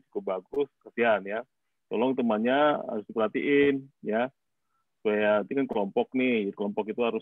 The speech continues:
bagus. Jadi salah satu itu, eh, bisa jelasin dengan baik. Nah, ini bagus ya, apalagi Ultra. Jadi kalian bisa, eh, apa, nanti bisa di up-, di advance gitu ya,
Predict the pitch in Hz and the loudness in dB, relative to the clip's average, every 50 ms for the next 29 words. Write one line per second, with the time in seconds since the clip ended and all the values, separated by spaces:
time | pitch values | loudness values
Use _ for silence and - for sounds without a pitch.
0 | - 104 95 95 90 - 107 110 107 104 101 95 - - - 98 101 107 95 101 | -6 -6 -8 -8 -6 -4 -2 0 0 0 0 -2 -6 -12 -14 -12 -10 -8 -8 -6
1 | 104 95 92 - - 101 95 - 120 131 135 123 - - _ _ _ - 226 - | -6 -6 -6 -4 -6 -6 -4 -4 -2 -2 -2 -4 -6 -10 _ _ _ -18 -16 -12
2 | 98 95 92 90 - - - - - 110 107 98 98 98 95 95 _ - 113 113 | -10 -10 -10 -10 -10 -12 -12 -8 -6 -4 -4 -4 -6 -6 -8 -8 _ -6 -6 -6
3 | 104 95 92 92 90 90 87 90 90 101 104 113 120 127 _ _ _ _ _ _ | -6 -6 -8 -10 -10 -12 -12 -10 -8 -8 -6 -6 -6 -8 _ _ _ _ _ _
4 | _ _ _ _ _ _ _ _ - - 107 101 104 127 151 156 139 113 110 104 | _ _ _ _ _ _ _ _ -8 -6 -4 -2 0 0 0 2 2 2 2 2
5 | 120 139 139 - 113 110 107 113 123 127 131 - - - - - 101 104 113 120 | 2 -2 0 2 2 2 2 2 0 0 -2 -6 -12 -14 -10 -6 -4 -2 -2 0
6 | 127 120 113 107 101 - 104 101 101 98 95 90 92 - - _ _ _ _ - | 0 0 0 -2 -4 -4 -2 -2 0 0 0 -2 -4 -8 -16 _ _ _ _ -16
7 | 92 92 90 98 123 135 139 117 - - 104 101 107 117 110 98 95 - - 104 | -14 -12 -8 -6 -4 -4 -4 -4 -6 -6 -4 -2 -2 -2 -2 -4 -6 -6 -2 0
8 | 107 113 120 127 127 127 _ _ _ _ _ _ _ _ - - - _ - 110 | 2 2 2 0 -2 -4 _ _ _ _ _ _ _ _ -20 -20 -18 _ -4 -2
9 | 107 107 107 107 110 107 107 95 101 95 - - 120 127 135 143 156 165 165 156 | 0 2 2 2 2 0 -2 -2 -4 -6 -4 0 2 2 2 2 0 -4 -6 -8
10 | - 104 104 101 - 135 135 139 135 120 131 123 123 123 120 123 - - 120 - | -8 -6 -6 -6 -6 -8 -6 -6 -4 0 2 4 4 4 2 2 0 -2 -2 -4
11 | _ _ _ - - 110 117 113 - 117 104 - - 113 110 117 127 120 - - | _ _ _ -10 -6 -4 -2 -2 -2 -2 -4 -4 -2 0 0 2 0 -2 -4 -6
12 | - 113 104 104 113 120 131 | -4 -2 -2 0 0 -2 -4